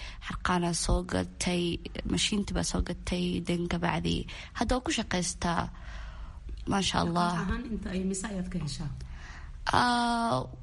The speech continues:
Speaker 1: wax badan baan ka helaa, maasha Allah. Oo, wax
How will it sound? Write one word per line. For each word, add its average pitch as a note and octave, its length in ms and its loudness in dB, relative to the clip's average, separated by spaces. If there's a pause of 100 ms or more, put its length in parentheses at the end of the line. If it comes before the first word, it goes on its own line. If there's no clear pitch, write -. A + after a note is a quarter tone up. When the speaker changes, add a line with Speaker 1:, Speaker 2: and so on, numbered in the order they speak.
Speaker 1:
wax - 240 4
badan G#3 320 2
baan F3+ 120 2
ka F#3 120 0
helaa, E3+ 180 4
maasha F3 380 2
Allah. F3+ 320 2 (540)
Oo, F3 500 4 (160)
wax - 180 2